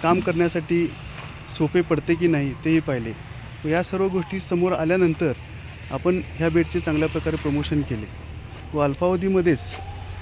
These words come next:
मागील पंधरा वीस दिवसांमध्येच चांगल्या पद्धतीने शेतकरी वर्गाने आपल्याला हा रिस्पॉन्स दिलेला आहे. मित्रांनो, मी विश्वासाने सांगतो की ह्या बेडमुळे गांडूळ खत निर्मिती प्रकल्पाच्या विश्वामध्ये शंभर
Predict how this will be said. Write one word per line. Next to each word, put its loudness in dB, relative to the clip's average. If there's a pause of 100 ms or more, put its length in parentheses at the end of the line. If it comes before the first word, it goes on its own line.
(160)
मागील 2
पंधरा 2
वीस 2
दिवसांमध्येच 2 (460)
चांगल्या 2
पद्धतीने 2
शेतकरी -2
वर्गाने 4
आपल्याला 0
हा 2
रिस्पॉन्स -2
दिलेला -2
आहे. -10 (560)
मित्रांनो, 4
मी 2 (1300)
विश्वासाने 4
सांगतो 2
की 2
ह्या 4
बेडमुळे 8 (920)
गांडूळ 6
खत 4
निर्मिती 2
प्रकल्पाच्या 0
विश्वामध्ये 4 (640)
शंभर 4